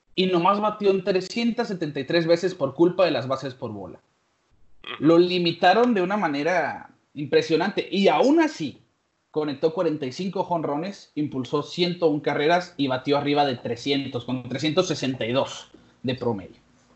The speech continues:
Speaker 1: No lo dejaron batear y aún así se ganó el M V P.
Speaker 2: Pues es lo que te, lo que comentamos, Ricardo, güey. Era un jugador temido por todos los equipos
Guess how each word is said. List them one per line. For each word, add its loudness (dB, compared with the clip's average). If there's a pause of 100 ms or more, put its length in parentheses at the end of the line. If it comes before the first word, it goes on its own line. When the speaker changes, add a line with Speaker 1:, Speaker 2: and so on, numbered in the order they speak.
(520)
Speaker 1:
No 0
lo 10
dejaron 6
batear 0 (140)
y -4
aún 2
así -2
se 0
ganó -2
el -2
M -6
V -12
P. -18 (1500)
Speaker 2:
Pues 0
es -10
lo -2
que -20
te, -2 (320)
lo -2
que -4
comentamos, -2 (200)
Ricardo, -6
güey. -4
Era -2
un -14 (140)
jugador 0 (160)
temido -2
por -2 (360)
todos 6
los -2
equipos -8